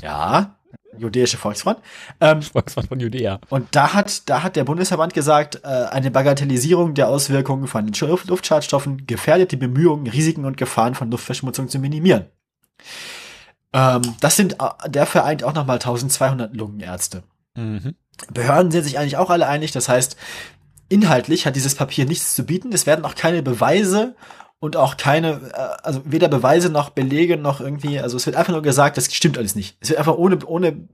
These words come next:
Speaker 1: äh, Beweis gesagt, nicht.
Speaker 2: Das ist eine billige Propagandalüge.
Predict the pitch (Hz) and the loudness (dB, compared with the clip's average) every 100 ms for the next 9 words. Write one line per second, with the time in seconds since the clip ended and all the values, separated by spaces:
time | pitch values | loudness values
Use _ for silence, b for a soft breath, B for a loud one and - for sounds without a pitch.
0 | - 131 131 123 117 _ 135 127 156 165 | 0 2 2 -2 -6 _ -2 2 4 2
1 | - 127 135 139 - - 101 - _ B | 0 2 2 0 -12 -8 -8 -8 _ B
2 | B B - 131 131 175 180 170 _ _ | B B -10 -4 -4 -2 -2 -4 _ _
3 | - 233 208 202 180 165 156 120 101 98 | 2 4 2 0 -2 -2 -2 -2 -4 -8